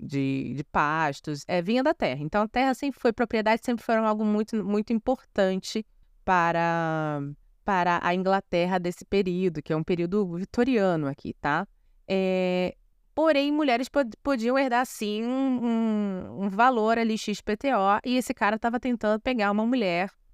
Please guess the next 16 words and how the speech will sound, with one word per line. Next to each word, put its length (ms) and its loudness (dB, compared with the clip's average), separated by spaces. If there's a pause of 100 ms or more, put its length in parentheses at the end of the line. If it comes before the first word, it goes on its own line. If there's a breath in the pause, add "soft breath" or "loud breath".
(140)
que 120 0
tivesse 920 0
uma 180 2
herança 600 0 (280)
em 200 2
valor 500 2 (400)
para 220 4
que 100 0
ele, 120 4
então, 260 2
pudesse 320 0
botar 340 -2
suas 240 -4
mãos 300 -2
nesse 300 -4
dinheiro 360 -2